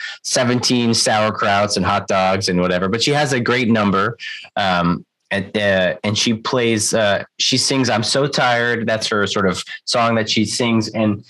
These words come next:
it's done in a very sort of, like, Jewish way, where it's not this, like, sexy sort of, like, song where she's, you know, talking about her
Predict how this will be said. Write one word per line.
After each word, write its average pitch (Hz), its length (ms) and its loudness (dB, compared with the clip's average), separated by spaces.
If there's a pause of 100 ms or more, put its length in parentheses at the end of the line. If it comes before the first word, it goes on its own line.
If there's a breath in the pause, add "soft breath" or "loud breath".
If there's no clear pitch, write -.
(260 loud breath)
it's 123 220 -4
done 151 160 2
in 160 100 2
a 131 60 0
very 131 260 0
sort 127 180 0
of, 104 100 0
like, 104 200 0
Jewish 117 460 2
way, 110 480 2 (240 loud breath)
where 123 100 0
it's 127 140 -2
not 143 160 -2
this, 151 180 -2
like, 113 180 0
sexy 117 880 2 (200 loud breath)
sort 120 200 0
of, 98 140 0
like, 95 320 0 (640 loud breath)
song 110 680 0
where 107 160 2
she's, 110 340 0
you 120 80 2
know, 90 300 2 (160)
talking 113 360 0
about 98 420 0 (440 loud breath)
her 117 600 0